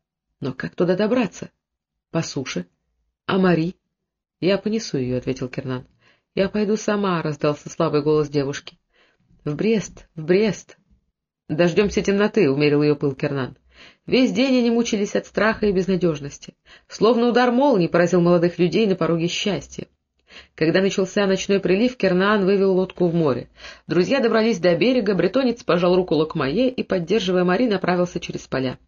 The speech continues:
Полчаса спустя беглецы достигли деревни Крозон в полулие от грота.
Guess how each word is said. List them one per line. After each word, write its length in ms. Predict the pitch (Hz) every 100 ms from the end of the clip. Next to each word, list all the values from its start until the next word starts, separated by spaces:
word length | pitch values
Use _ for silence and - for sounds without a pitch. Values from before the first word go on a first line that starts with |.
| _ _ _ - - _
Полчаса 460 | - 285 285 262 285
спустя 460 | - 254 - 302
беглецы 480 | 254 208 202 208 254
достигли 440 | 220 220 - 220 233
деревни 420 | 226 233 233 220
Крозон 600 | 220 208 180 254 277 165 -
в 100 | _
полулие 540 | 190 190 185 180 185
от 120 | 156
грота. 420 | 160 214 185 -